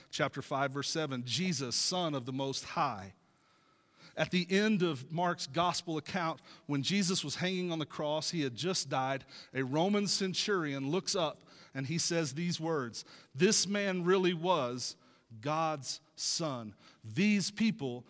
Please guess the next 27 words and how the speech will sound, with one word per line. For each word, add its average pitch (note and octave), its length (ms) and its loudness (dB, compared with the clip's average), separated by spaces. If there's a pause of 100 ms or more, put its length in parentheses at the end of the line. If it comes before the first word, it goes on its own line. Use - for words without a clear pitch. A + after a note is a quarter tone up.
(140)
are C3 160 0
spot D3+ 480 0
on. C3+ 360 -2 (260)
The B2 80 -8
question F#3+ 480 -2
today C3 600 -4
that A#2+ 160 -8
Jesus C4 320 0
is B2+ 120 -6
really G#3 360 2
an-, G3+ 260 -2
interested G3+ 440 -6
in G#3 360 -4
for - 100 -6
me F3 200 -4
and E3+ 100 -6
for D#3 100 -8
you, F#3+ 300 -8 (1500)
who C#4 160 -2
do C4+ 60 -2
you C#4+ 240 0
say G#2 360 -6
he F2+ 220 -12 (180)
is? - 200 -20 (3500)
What's - 220 -14
your D3 180 -6
answer? F2 300 -14